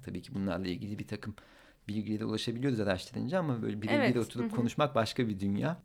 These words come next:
Speaker 1: Bunları anlatırkenki yüz ifadesini görmek isterdim. Bunları anlatırkenki bakışlarını görmek isterdim. Ben severim Kieslowski'yi. Hani ç-, e, o adamın da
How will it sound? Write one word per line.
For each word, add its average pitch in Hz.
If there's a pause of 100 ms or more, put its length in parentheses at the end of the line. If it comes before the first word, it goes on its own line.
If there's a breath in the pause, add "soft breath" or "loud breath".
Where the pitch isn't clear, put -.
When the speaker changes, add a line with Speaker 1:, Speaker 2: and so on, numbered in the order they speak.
Speaker 1:
Bunları 117
anlatırkenki 117
yüz 110
ifadesini 101
görmek 85
isterdim. 95
Bunları 101
anlatırkenki 101
bakışlarını -
görmek 101
isterdim. - (1200 soft breath)
Ben 107
severim 147
Kieslowski'yi. 104
Hani 107
ç-, - (800)
e, -
o 107
adamın 113
da 104